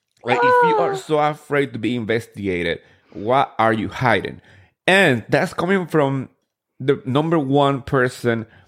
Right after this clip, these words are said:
Speaker 1: who likes to have an arsenal, you know, ready for her to attack, Margaret. We know that. We've seen it over the years. So the fact that she is complaining about somebody looking into her life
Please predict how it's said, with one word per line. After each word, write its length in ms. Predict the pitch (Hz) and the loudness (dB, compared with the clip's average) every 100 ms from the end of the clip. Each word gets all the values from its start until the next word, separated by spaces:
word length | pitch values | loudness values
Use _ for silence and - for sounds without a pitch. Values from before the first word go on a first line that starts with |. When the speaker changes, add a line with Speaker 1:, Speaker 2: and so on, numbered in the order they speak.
| _ 110 | _ -14
Speaker 1:
who 380 | - 127 127 | -2 2 2
likes 360 | 107 110 131 135 | 2 2 2 0
to 120 | - | -2
have 320 | 123 117 117 - _ _ - | -2 2 0 -2 _ _ -2
an 320 | 113 110 104 - | 2 2 0 -2
arsenal, 680 | 113 117 123 - 101 92 - _ _ _ _ _ _ _ _ | 0 0 -2 -2 0 0 -2 _ _ _ _ _ _ _ _
you 120 | - 117 | -6 0
know, 320 | 110 107 80 | 2 2 0
ready 340 | - 104 123 120 | -4 0 2 2
for 180 | - 107 | 2 2
her 160 | 104 | 2
to 180 | 92 - | 0 -2
attack, 460 | 92 - 101 85 - | -4 0 0 0 -2
Margaret. 680 | 90 101 92 78 65 53 - | 0 2 2 -2 -8 -8 -8
We 160 | - 147 | -2 -2
know 360 | 147 107 110 92 | 0 0 0 -2
that. 180 | - | -4
We've 160 | 107 117 | -2 -4
seen 240 | - 127 | -2 0
it 100 | 131 - | 2 2
over 220 | 110 107 | 0 0
the 120 | 95 | 0
years. 420 | 101 110 95 - 82 - - - | 2 2 0 -2 -10 -16 -20 -4
So 100 | 147 | 0
the 100 | 139 | 0
fact 540 | - - 143 165 - | -2 -2 0 0 0
that 140 | 151 143 | -2 -2
she 340 | - 135 107 | 0 0 2
is 140 | 117 - | 0 -2
complaining 800 | - 110 101 - 139 135 156 151 | -8 -8 -8 -6 -2 0 0 0
about 240 | 113 104 | 0 0
somebody 420 | - 123 123 131 | -2 0 2 2
looking 320 | 107 120 127 | 2 0 0
into 240 | 135 120 117 | -2 -2 -2
her 160 | 107 | -2
life 400 | 98 90 95 131 | 0 0 0 0